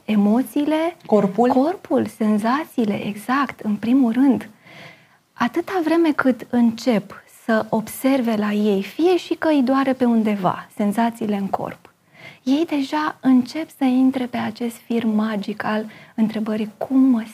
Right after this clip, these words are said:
Speaker 1: simt?” Pentru că înainte de asta ei nu se întreabă, fiindcă cel care este în relație, dominator cu ele, au grijă ca să, să le spună, să folosească acel radar inconștient,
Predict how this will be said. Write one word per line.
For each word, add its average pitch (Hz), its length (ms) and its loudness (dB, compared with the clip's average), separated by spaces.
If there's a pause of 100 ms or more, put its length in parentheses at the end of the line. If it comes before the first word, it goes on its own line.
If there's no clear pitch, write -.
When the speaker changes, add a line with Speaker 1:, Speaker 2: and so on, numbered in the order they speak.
Speaker 1:
simt?” - 420 -12 (800)
Pentru 254 280 4
că 269 100 0
înainte 277 500 2
de 311 60 -2 (160)
asta 330 180 -6
ei 277 280 0
nu 277 180 4 (120)
se 339 120 -6
întreabă, 240 500 0
fiindcă 214 340 -2
cel 269 400 0
care 220 260 0
este 202 360 -2
în 196 100 -2
relație, 208 840 -2
dominator 208 680 -2
cu 220 100 -6
ele, 247 340 0 (760)
au 330 120 2
grijă 220 600 2
ca 202 180 -2 (120)
să, 202 460 -2 (100)
să 220 80 -2
le 208 160 2
spună, 240 420 4
să 214 140 -6
folosească 226 540 -2
acel 247 260 0
radar 233 460 0
inconștient, 214 880 0